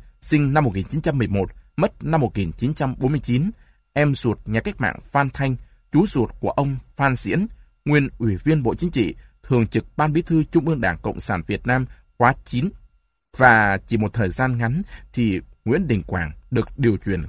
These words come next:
công tác khác. Kháng chiến toàn quốc sắp bùng nổ, Nguyễn Đình Quảng được lệnh chuyển sang ngành tình báo,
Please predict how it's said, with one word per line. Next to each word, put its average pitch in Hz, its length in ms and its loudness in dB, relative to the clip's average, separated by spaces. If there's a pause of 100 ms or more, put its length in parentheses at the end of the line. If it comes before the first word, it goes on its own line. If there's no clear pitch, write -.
(120)
công 135 160 0
tác 147 200 -2
khác. 170 220 0 (1300)
Kháng 147 200 4
chiến 135 360 0 (100)
toàn 107 220 0
quốc 170 160 -2 (140)
sắp - 180 0
bùng 107 220 -2
nổ, 85 200 -2 (360)
Nguyễn 175 140 2
Đình 151 140 2
Quảng 90 280 0 (240)
được 120 180 0
lệnh 104 220 0
chuyển 101 280 -2
sang 156 280 0
ngành 107 140 -2
tình 101 200 -2
báo, 123 300 0